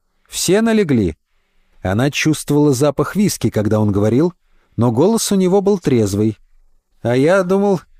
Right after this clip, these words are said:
ты одна из тех теток. Забыла что-то и пришла забрать?" спросил он. "Ничего я не забыла. Просто пришла узнать, как девочки".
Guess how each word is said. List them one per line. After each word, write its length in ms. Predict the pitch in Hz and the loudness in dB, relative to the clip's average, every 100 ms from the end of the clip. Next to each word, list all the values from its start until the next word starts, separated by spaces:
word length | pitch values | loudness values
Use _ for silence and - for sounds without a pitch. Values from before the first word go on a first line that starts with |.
| - - | -20 -6
ты 240 | 185 208 | -2 2
одна 380 | 208 180 175 202 | 2 0 0 0
из 160 | 190 - | -2 -2
тех 260 | 202 180 | -2 -2
теток. 520 | - 160 151 143 - _ _ _ _ - | 0 0 0 -4 -6 _ _ _ _ -10
Забыла 500 | 95 147 165 202 202 | -2 0 2 2 2
что-то 320 | - 196 185 | 0 -2 0
и 80 | 190 | 0
пришла 400 | 170 180 - 185 | 0 -2 0 0
забрать?" 520 | 160 175 220 - - _ - | 0 0 0 -2 -8 _ -20
спросил 560 | - 110 110 - 107 98 | -10 -2 -2 0 0 0
он. 180 | 95 - _ _ _ _ | -2 -8 _ _ _ _
"Ничего 480 | 139 190 - 220 214 | -4 -4 -2 0 0
я 100 | 214 | 0
не 120 | 214 | 0
забыла. 540 | 190 196 143 104 87 85 _ _ _ _ - | 0 0 0 0 -2 -6 _ _ _ _ -4
Просто 360 | 190 220 - 196 | -2 -2 -4 -4
пришла 440 | 202 190 - 202 | -2 -2 -2 0
узнать, 360 | 196 196 196 - | -2 -2 -6 -4
как 180 | 190 | -6
девочки". 580 | 151 120 92 - - 98 | -2 -2 -2 -6 -8 -8